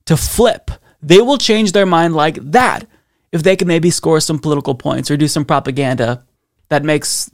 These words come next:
the opposition look bad. I don't honestly even know, because I don't think that this segment in particular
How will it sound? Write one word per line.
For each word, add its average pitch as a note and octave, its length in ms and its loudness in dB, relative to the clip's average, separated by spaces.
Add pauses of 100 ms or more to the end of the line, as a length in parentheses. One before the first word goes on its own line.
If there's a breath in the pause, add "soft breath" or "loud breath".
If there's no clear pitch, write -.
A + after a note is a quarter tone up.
(160)
the D3 100 0
opposition C#3 480 -2
look G#3 120 -4
bad. A3+ 200 0 (240 loud breath)
I B3 100 4
don't D#4 140 2
honestly A3+ 400 -2
even G3 160 -2
know, G#3 80 4
because E3+ 260 0 (220 loud breath)
I G#3 80 0
don't C4 160 -2
think G3+ 180 -2
that E3+ 100 0
this D#3+ 160 -4
segment D#3 320 0
in C#3 60 0
particular C3 560 0